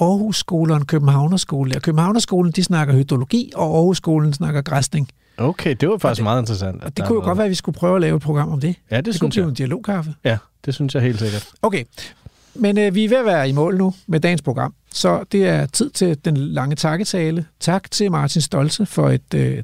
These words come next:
Speaker 1: dejligt lyd-, lydbrev. Tak til Jakob Heimann Clausen, lektor ved Center for Makroøkologi, Evolution og Klima, Københavns Universitet. Tak til postdoc Mathias Justesen, øh, fra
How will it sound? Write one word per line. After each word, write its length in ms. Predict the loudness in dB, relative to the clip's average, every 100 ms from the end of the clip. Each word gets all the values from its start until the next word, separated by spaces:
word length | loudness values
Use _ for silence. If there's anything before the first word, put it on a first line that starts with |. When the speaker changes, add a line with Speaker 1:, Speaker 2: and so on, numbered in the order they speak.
| -2
Speaker 1:
dejligt 240 | 0 2
lyd-, 140 | 2 0 0
lydbrev. 460 | 0 2 2 -2 -4 -18 -4
Tak 240 | -2 0
til 120 | 0
Jakob 320 | 2 2 0 0
Heimann 240 | 0 0
Clausen, 360 | -2 -2 0 2
lektor 420 | 2 2 0 0
ved 320 | 2 4 2 0 -4
Center 280 | -2 0 0
for 140 | 0
Makroøkologi, 760 | 2 2 2 0 0 0 -4 -4 _ -2
Evolution 380 | -2 0 -2 -4
og 60 |
Klima, 400 | 0 2 4 2 0 -10 _
Københavns 400 | 0 2 2 0
Universitet. 480 | -2 0 -2 -6 -16 -20 -20 -20 -20 _
Tak 260 | 0 0 0
til 380 | 2 2 2 -2 -10
postdoc 400 | -8 -4 -2 -2 -2 -2
Mathias 360 | 0 2 2
Justesen, 440 | 2 0 -2 -2 -2 _ _ _ -2
øh, 380 | 0 2 2 0
fra 380 | -2 -2 -2